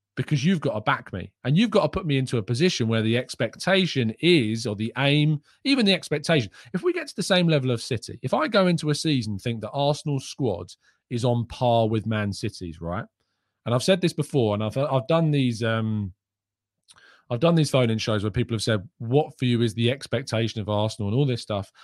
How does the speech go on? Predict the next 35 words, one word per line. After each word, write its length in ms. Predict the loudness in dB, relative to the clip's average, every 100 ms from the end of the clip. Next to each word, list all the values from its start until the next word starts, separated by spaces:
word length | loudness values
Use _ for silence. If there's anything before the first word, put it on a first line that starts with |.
| -6
And 80 | -2
I 40 |
said, 200 | 0 0 2
until 400 | 2 4 4 6
Arsenal 400 | 6 4 2 2
are 100 | 4
on 60 |
a 80 | 2
par 340 | 2 4 4
with 160 | 4 2
City 480 | -2 -4 -4 -10 -10 _ -20 -6
in 120 | -4
terms 280 | 0 0 0
of 100 | 0
their 140 | -2
squad, 560 | -2 -4 -2 0 0 -2 -6 _ _ _
in 100 | -4
terms 240 | 0 0 0
of 100 | 0
what 160 | 0
is 80 | 0
available 500 | 0 4 6 4 2
at 80 | 0
Arteta's 440 | 0 -2 -2 -4
disposal, 680 | -8 -6 -4 -4 -4 -6 -6 -10 _
if 160 | -10 -2
Arsenal's 460 | 0 0 0 0 -2
squad, 680 | -6 -4 4 6 6 2 -4 -18 _ _ _ -2
let's 260 | -2 0
say 200 | 0 0 0
eighteen 440 | -2 -2 0 0 2
players 520 | 0 0 0 -4 -8 _ -20
of 100 | -6
competitive 600 | -4 -2 -2 -2 -4 0
level, 480 | 0 0 -2 -6